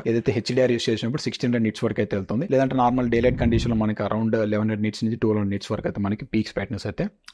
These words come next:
ఉంటుందన్నమాట. అలాగే Pantone కలర్ సపోర్ట్ ఉండడం వల్ల మనకి డిస్‌ప్లే కలర్ వైబ్రెంట్స్ కానీ చాలా బెటర్ గా అయితే ఉంటాయి. And మిగతా ఫోన్స్ బాగుండడం కాదు, but దీంట్లో Pantone కలర్స్ తీసుకోవడం వల్ల డిస్‌ప్లే క్వాలిటీ అనేది మీరు బెటర్ ఎక్స్పీరియన్స్ అయితే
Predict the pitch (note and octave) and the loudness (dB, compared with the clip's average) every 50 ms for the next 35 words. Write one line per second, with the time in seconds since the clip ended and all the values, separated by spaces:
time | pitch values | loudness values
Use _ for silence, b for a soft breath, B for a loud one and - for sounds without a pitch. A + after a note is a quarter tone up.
0 | - G#2 F#2 F#2+ F#2+ F#2+ F#2 F2+ F2 F2+ F#2+ A#2+ A2 - C3+ C#3+ D#3 E3+ E3+ - | -6 -4 -4 -2 -2 -2 -4 -4 -4 -2 -2 -2 0 2 2 2 2 2 2 2
1 | C3 C3 C#3 C3+ D#3+ E3 E3 - B2 C3 C#3+ C#3 - A#2 - - C#3+ C#3+ C#3 B2+ | 2 2 4 4 4 2 2 2 2 2 2 2 2 0 2 2 2 4 4 4
2 | A#2 A#2 A2+ G#2+ G2+ F#2+ G#2 B2+ D#3+ C#3+ C3 A#2+ - B2 A#2+ - A#2+ A#2+ A2+ - | 4 4 4 2 0 0 0 0 0 0 -2 -2 -2 -4 -4 -2 -2 -4 -4 -2
3 | - C#3+ C#3+ C#3+ C#3+ C3+ A#2 A#2 B2 B2+ B2 A#2 A#2 A2+ A2 A#2 A#2+ A2+ - - | 0 2 2 2 4 2 2 2 2 0 0 0 0 0 0 0 -2 -2 -2 -2
4 | A#2 G#2+ G#2+ G#2 - G#2+ G#2+ G#2+ G#2 G#2+ G2 - - A#2+ A#2+ A2+ G#2+ - - G#2 | -2 -2 -2 -2 -2 -2 -2 0 0 -2 -2 0 0 2 2 2 2 0 0 -2
5 | F#2+ F#2+ G2 B2+ C#3 - B2+ B2+ B2 A#2+ B2 D3+ - E3+ - D#3 D3+ D#3 C#3 C3+ | -2 0 0 0 0 2 2 2 2 2 2 2 2 2 2 2 2 2 4 4
6 | B2+ A2+ A2+ A#2+ B2+ B2+ B2 A2+ G#2+ G2+ G2 D#3 G#3 G#3+ - - C#3 B2+ B2 A#2+ | 4 6 6 6 4 2 2 2 2 0 0 0 -2 -4 -4 -2 -2 0 0 2
7 | B2 A#2 A#2 - A#2+ A2+ A2+ A2+ C3 C#3 - B2+ A2+ A#2+ A2+ - A#2+ A2+ - - | 0 0 0 0 0 0 0 0 0 0 2 2 2 2 0 -2 -4 -4 -2 -2
8 | A2+ G#2 G#2 A2 C3+ C3 A2 G#2+ - - - A#2+ A#2+ A#2+ - B2 A#2 B2 C3+ C3+ | -2 0 0 0 0 0 0 -2 -2 0 0 0 2 2 4 4 4 4 4 4
9 | C#3+ C3 B2+ B2+ D3+ D3 B2+ A#2+ A#2 A2 A2 A2 G#2+ - - - - - - - | 2 2 2 2 2 0 0 0 0 0 0 -2 0 0 -2 -2 -2 -4 -6 -6
10 | - - - C#3+ B2+ B2+ A#2+ A#2+ A2 G2+ - E3 | -4 0 2 2 2 2 2 2 0 2 2 0